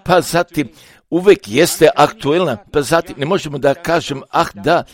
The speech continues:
pa to je bilo za toga vremena. Ne, nego ona za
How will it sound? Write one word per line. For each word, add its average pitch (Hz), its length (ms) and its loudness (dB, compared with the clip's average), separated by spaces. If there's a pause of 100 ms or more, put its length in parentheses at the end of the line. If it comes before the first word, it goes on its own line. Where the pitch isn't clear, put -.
(160)
pa 135 120 -2
to 170 140 -2
je 160 100 4
bilo 170 260 4
za 147 140 0
toga 175 360 0
vremena. 135 560 -2 (140)
Ne, 139 360 0 (320)
nego 147 400 0 (580)
ona 180 300 4
za 147 220 6